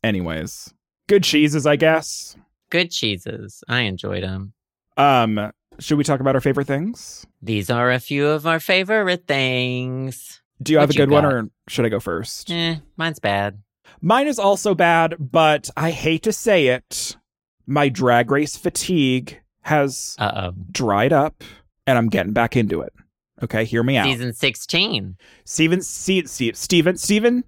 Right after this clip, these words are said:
Speaker 1: Steven, even Steven.
Speaker 2: Steven
Speaker 1: Season
Speaker 2: sixteen.
Speaker 1: Yep, Steven Ste-, Spielberg's se-, season sixteen of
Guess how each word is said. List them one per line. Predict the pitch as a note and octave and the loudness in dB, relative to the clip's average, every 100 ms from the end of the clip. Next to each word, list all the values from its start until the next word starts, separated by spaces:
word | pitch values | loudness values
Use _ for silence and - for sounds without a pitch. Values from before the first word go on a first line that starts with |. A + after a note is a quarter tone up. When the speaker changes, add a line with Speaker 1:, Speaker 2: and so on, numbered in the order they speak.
| _ - | _ -12
Speaker 1:
Steven, | - F#3+ F3 C4+ - _ F3+ | 0 2 4 2 -2 _ 0
even | F3+ A3 | 2 0
Steven. | - D#3+ A#2+ A#2+ C#3 | 0 0 2 0 0
Speaker 2:
Steven | F#3 E3 | 0 2
Speaker 1:
Season | G#3 G#3 | 2 2
Speaker 2:
sixteen. | E3+ - - G#3 A3 D4 A#2 - _ - | -2 -4 -10 -6 -6 -6 -10 -14 _ -4
Speaker 1:
Yep, | D#3+ D#3+ _ - | -2 -2 _ -18
Steven | - - F#3 A3 | -6 0 2 0
Ste-, | - G3 - | -2 -6 -6
Spielberg's | - F#3 E3+ D#3 D3 | 0 2 4 2 0
se-, | - - | -8 -10
season | D3 A3 G3+ F#3+ F#3+ | -6 0 0 0 -2
sixteen | - D#3 - - B2 G#2 F#2 F#2+ - _ - | 2 0 -2 -4 -2 -2 -4 -8 -12 _ -2
of | A#2+ A2 G#2+ - | 0 0 -4 -10